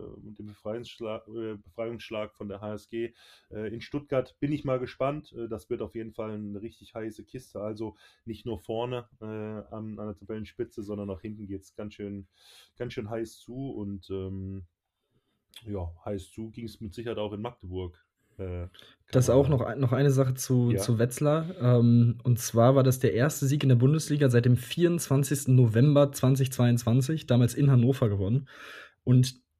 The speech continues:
Speaker 2: das Ding ist, dass, dass das Spiel gegen Minden ein Heimspiel ist,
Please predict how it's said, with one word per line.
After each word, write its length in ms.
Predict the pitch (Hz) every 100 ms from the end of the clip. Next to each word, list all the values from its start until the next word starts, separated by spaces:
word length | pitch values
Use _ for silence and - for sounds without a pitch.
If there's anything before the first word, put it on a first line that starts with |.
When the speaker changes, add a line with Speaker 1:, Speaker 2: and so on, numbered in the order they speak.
| _ _ _
Speaker 2:
das 260 | 123 131 127
Ding 140 | 180
ist, 360 | 202 220 - _ _ _ _ -
dass, 360 | 127 123 - - _ _
dass 200 | - 123
das 120 | 131 123
Spiel 220 | 165 175
gegen 220 | 143 131
Minden 320 | 147 127 110
ein 60 | 113
Heimspiel 360 | 151 - 110
ist, 360 | 87 131 -